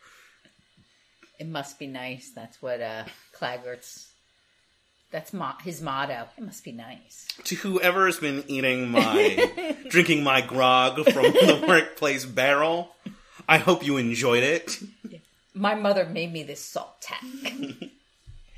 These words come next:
Speaker 1: But if you need it more than I do, please help yourself.
Speaker 2: Uh, so do we have anything else to say about Billy Budd?
Speaker 1: Uh, no.
Speaker 2: I really liked it. I, if you couldn't tell from, uh, the conversation, I, I love this novella.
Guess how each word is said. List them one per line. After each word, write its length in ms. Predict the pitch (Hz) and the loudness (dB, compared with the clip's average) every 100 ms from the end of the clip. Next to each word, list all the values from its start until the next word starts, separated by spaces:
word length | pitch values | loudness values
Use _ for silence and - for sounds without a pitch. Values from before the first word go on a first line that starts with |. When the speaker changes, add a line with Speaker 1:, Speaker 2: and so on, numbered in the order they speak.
| - - _ | -20 -20 _
Speaker 1:
But 80 | 226 | -2
if 140 | 196 | -2
you 240 | 180 226 302 | 0 2 2
need 180 | 254 185 | 0 -2
it 160 | 180 | -2
more 160 | 190 170 | -2 -2
than 160 | 160 | -2
I 180 | 143 160 | -4 -4
do, 280 | 160 135 131 - | -6 -10 -14 -16
please 440 | 175 175 139 - | -14 -12 -12 -16
help 200 | - 120 | -18 -18
yourself. 420 | - - - - - - _ _ _ _ _ _ | -18 -20 -20 -20 -20 -20 _ _ _ _ _ _
Speaker 2:
Uh, 180 | 156 160 | 2 2
so 140 | - 156 | 2 -2
do 80 | |
we 80 | 156 | 2
have 100 | 165 | 2
anything 140 | 170 170 | 2 0
else 140 | 165 | -2
to 60 | - | -4
say 60 | 165 | -2
about 160 | 165 | -4
Billy 140 | 165 165 | -4 -6
Budd? 220 | 165 170 - - - _ _ _ - | -6 -8 -12 -20 -20 _ _ _ -2
Speaker 1:
Uh, 240 | 240 240 | 0 0
no. 420 | 220 156 113 131 - - - | -2 -8 -8 -10 -12 -16 2
Speaker 2:
I 80 | 156 | 8
really 240 | 180 165 143 | 8 8 6
liked 240 | 120 117 | 4 2
it. 60 | - | 4
I, 80 | 160 | 2
if 80 | 185 | 4
you 80 | 220 | 2
couldn't 180 | 254 190 | 2 4
tell 220 | 180 147 | 4 4
from, 1040 | 147 135 127 120 110 127 123 117 107 104 - | 0 0 -2 -4 -10 -16 -16 -14 -14 -14 -2
uh, 600 | 113 104 101 92 90 87 _ _ _ _ | 0 2 0 -4 -8 -14 _ _ _ _
the 100 | 135 | -4
conversation, 540 | 131 123 110 107 92 90 - | 0 0 0 0 -2 -4 4
I, 720 | 139 135 117 104 98 95 90 _ 107 | 6 8 6 2 -2 -6 -12 _ -2
I 120 | 107 | 0
love 180 | 92 82 | -2 -6
this 200 | 82 85 | -14 -16
novella. 300 | 80 - | -16 -16